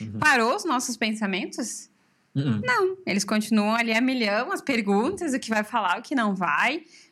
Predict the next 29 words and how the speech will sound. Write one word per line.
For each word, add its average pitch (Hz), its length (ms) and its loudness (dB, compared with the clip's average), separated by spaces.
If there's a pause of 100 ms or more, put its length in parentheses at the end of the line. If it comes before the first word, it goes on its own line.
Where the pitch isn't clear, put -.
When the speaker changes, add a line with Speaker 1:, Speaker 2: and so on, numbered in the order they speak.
Speaker 2:
mas 214 280 2
a 269 60 -4
gente 247 360 -4
tá 277 340 2
vivendo 262 680 0
isso, 151 300 -4
a 160 40 0
gente 170 180 0
tá 196 120 0
vivendo 196 480 -4
essa 226 280 0
experiência. 196 720 -4 (380)
E 208 60 0
a 202 60 0
atenção 226 260 -4
plena 233 160 0
é 240 40 2
muito 226 260 -2
isso, 214 360 -2 (340)
é 185 120 -2
um 214 100 -2
convite 226 680 2
pra 370 240 0
dizer 240 320 0
assim: 190 460 -2 (400)
volta-se 196 560 0
pra 247 120 -6
tua 247 120 -4
experiência. 262 760 -6